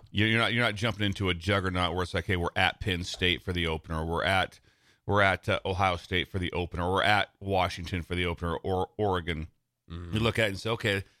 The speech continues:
Speaker 1: the chance of, if you just went logo only, it's a very favorable, very favorable start."
Speaker 2: Yeah.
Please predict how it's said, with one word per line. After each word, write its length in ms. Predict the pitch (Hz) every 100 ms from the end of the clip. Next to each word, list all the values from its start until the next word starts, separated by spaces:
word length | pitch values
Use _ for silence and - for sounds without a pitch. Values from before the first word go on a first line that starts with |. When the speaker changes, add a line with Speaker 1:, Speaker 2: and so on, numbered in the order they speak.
| _
Speaker 1:
the 60 | 117
chance 480 | 98 - 156 143 -
of, 100 | 113
if 80 | 104
you 60 | 143
just 120 | 143
went 140 | 147
logo 360 | 107 113 123 113
only, 460 | 98 98 95 95 87 _ _ _
it's 160 | 110 107
a 60 |
very 420 | 90 - 120 113
favorable, 840 | 98 - - 113 110 98 87 80 80
very 260 | 92 110 101
favorable 500 | - 95 87 82 78
start." 440 | - - 87 - - -
Speaker 2:
Yeah. 200 | -